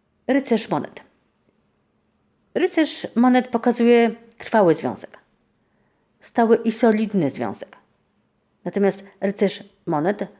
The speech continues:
swoją miłość może pokazać w czynach, lecz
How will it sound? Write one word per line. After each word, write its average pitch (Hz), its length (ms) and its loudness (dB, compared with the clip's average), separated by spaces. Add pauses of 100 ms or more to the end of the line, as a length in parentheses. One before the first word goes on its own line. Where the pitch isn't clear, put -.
(280)
swoją 220 260 0
miłość 196 580 0 (320)
może 220 260 0
pokazać 208 480 0
w - 120 -20
czynach, - 380 -8 (920)
lecz 233 300 -2